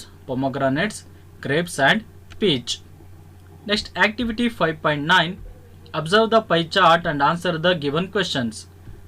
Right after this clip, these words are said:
The number of students and the scores they have scored are given below. ಇಲ್ಲಿ ವಿದ್ಯಾರ್ಥಿಗಳು ಒಂದು ಪೈ ಚಾರ್ಟ್ ಅನ್ನ ಕೊಟ್ಟಿದ್ದಾರೆ, ಅದನ್ನ ನೀವು ಅಬ್ಸರ್ವ್ ಮಾಡಿ ನಂತರ ಕೇಳಿರುವ ಪ್ರಶ್ನೆಗಳಿಗೆ ಉತ್ತರವನ್ನ ಬರೆಯಿರಿ ಅಂತ ಹೇಳಿ ಕೊಟ್ಟಿದ್ದಾರೆ. ಕ್ವೆಶ್ಚನ್ ಆನ್ಸರ್ಸ್ ಗೆ ಹೋಗೋಣ.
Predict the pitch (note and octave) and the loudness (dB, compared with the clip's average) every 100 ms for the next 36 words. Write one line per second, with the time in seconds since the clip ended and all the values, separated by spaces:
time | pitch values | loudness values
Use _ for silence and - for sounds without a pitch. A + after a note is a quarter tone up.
0 | C3 C3 D#3 G#3 A3 A3 - - G#3+ D3 | -6 -2 0 4 4 4 0 -2 0 0
1 | D3 F#3+ - D3+ D3 C#3+ - F#3+ F3+ F3+ | 0 -2 -2 -2 -2 -6 -2 0 0 -4
2 | D#3 C3 D#3 D#3 C#3+ - - F3 F3 - | -8 -2 0 0 -2 -4 -4 0 0 -2
3 | - - - C3 C3 C#3 D3 D#3 E3+ F3 | -14 -20 -10 -8 -4 -4 -2 -2 0 -2
4 | A#2+ - - - - - F#3 F3 F3+ F#3 | -2 -8 -20 -20 -16 -6 -2 0 0 0
5 | F#3 F#3 F3 E3 D3+ E3+ F3 F3 E3+ E3+ | 0 0 -2 -2 -2 -2 0 0 2 -2
6 | E3+ D#3 D#3 D#3+ G#3 A#3 - - - B2 | -2 -4 -2 2 2 0 -8 -14 -12 -4
7 | D3 D#3 D3+ C#3 B2+ B2 F#3 F#3 D#3 D#3+ | -2 -2 -2 -2 -4 -2 -2 0 0 2
8 | G3+ G3 - - - D3+ F#3 A3+ G#3 G3 | 0 -2 -10 -16 -10 -4 0 0 0 0
9 | F#3 F3 D#3+ D3+ - E3+ E3 E3 D#3+ C#3 | 0 0 0 -4 -4 -2 0 0 -2 -2
10 | D3+ D3+ D3 C#3+ B2+ C3+ D#3 D3+ C#3 C3+ | -2 0 0 -2 -2 0 0 -2 -4 -4
11 | C#3 C3 B2+ C#3 G#3 - - - - D3+ | -4 -4 -2 2 2 0 -10 -20 -16 -8
12 | E3 D3+ C3+ C3+ C3 C3 C3 B2+ | -4 -2 -2 -6 -6 -4 -4 0